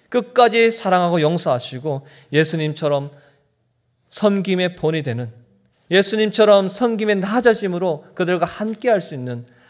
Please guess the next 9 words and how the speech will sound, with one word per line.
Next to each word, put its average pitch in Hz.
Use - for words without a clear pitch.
귀한 143
축복이 180
우리 151
모든 175
성도님들 180
가운데 135
있기를 139
간절히 123
소망합니다. 170